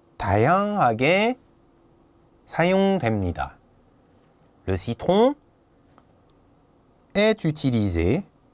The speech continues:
comment? De manière variée.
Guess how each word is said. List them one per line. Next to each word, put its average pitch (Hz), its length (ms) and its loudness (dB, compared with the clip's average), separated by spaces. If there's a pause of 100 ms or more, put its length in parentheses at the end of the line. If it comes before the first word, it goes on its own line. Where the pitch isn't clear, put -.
(500)
comment? 165 460 2 (320)
De 190 240 2
manière 131 380 0
variée. 85 580 -6